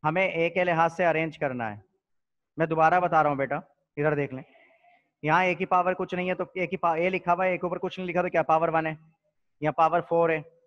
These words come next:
यहाँ ए नहीं है, शाबाश, मुझे बताओ ए की power क्या होगी?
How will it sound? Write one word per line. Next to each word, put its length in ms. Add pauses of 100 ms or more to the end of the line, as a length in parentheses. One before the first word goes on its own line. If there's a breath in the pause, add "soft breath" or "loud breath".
(640)
यहाँ 460
ए 220
नहीं 340
है, 200 (360)
शाबाश, 480
मुझे 180
बताओ 260
ए 100
की 120
power 240
क्या 160
होगी? 280